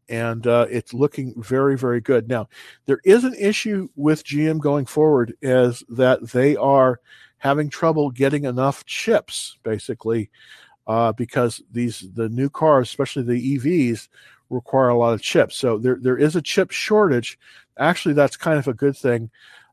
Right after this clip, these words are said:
Uh, there is, there is a chip shortage, but G M is, is proving to be a very, very good stock. And, and, uh, I'm gonna watch list this one on the watch list, because I do believe, uh, going forward that this one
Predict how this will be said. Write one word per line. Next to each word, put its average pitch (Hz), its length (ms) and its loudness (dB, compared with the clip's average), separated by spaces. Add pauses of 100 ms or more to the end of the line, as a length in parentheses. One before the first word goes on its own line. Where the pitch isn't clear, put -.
(160)
Uh, 107 280 0
there 120 180 -2
is, 139 140 -2 (100)
there 127 160 2
is 139 120 2
a 143 60 -2
chip 127 220 -2
shortage, 104 400 -4
but 117 240 -2 (200)
G 170 400 0
M 135 320 2 (100)
is, 123 320 -2
is 120 200 -4
proving 147 300 -2
to 127 80 -8
be 120 180 -4
a 117 80 -4
very, 135 400 0
very 143 200 0
good 127 200 -2
stock. 117 420 0
And, 117 100 -6 (480)
and, 123 300 0
uh, 117 260 4
I'm 139 140 0
gonna 185 160 2
watch 151 360 4
list 165 200 -2
this 156 180 -4
one 143 200 0
on 127 300 -4
the 156 80 2
watch 143 380 2
list, - 400 -4 (540)
because 123 640 2
I 113 140 0
do 143 240 0
believe, 180 640 0 (100)
uh, 113 340 0 (120)
going 120 300 -6
forward 123 560 -4 (720)
that 113 400 0
this 131 320 -2
one 127 240 -4